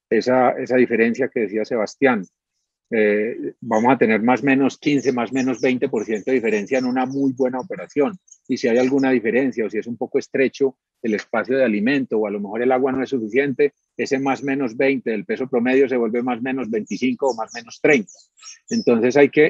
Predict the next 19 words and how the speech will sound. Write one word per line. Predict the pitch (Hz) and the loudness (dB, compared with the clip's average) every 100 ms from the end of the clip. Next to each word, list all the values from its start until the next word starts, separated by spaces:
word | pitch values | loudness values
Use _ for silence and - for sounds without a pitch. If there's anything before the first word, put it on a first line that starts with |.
| - | 2
empezar | 123 110 113 120 | -2 0 2 4
a | |
liberar | 147 135 120 110 120 | 4 4 2 2 -2
espacio | 131 - 156 156 160 | -4 -2 -2 -2 -4
con | 147 123 | -2 -4
aquellos | 110 117 131 - | -2 -4 -4 -2
que | 135 | -2
lo | 117 | 0
usaron | 101 104 127 | -2 -2 -2
mejor | 131 110 110 | -6 -6 -8
al | 127 | -8
principio. | 117 - 139 - _ - _ _ - | -12 -4 -2 -2 _ -20 _ _ -6
Cuando | 127 120 | 0 4
llegue | 117 120 127 | 6 6 6
a | |
mi | 147 | 4
peso | 127 120 139 | 4 4 4
objetivo, | 123 120 160 160 135 101 | 2 2 4 6 6 2
yo | 107 113 | -2 -2